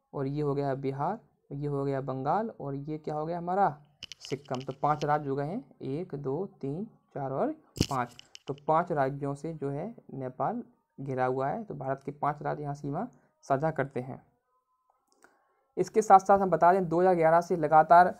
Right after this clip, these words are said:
भारत और नेपाल के बीच सूर्य किरण नाम का एक संयुक्त सैन्य अभ्यास है,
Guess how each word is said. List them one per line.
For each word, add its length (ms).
भारत 380
और 140
नेपाल 380
के 160
बीच 240
सूर्य 360
किरण 260
नाम 200
का 180
एक 180
संयुक्त 360
सैन्य 220
अभ्यास 380
है, 160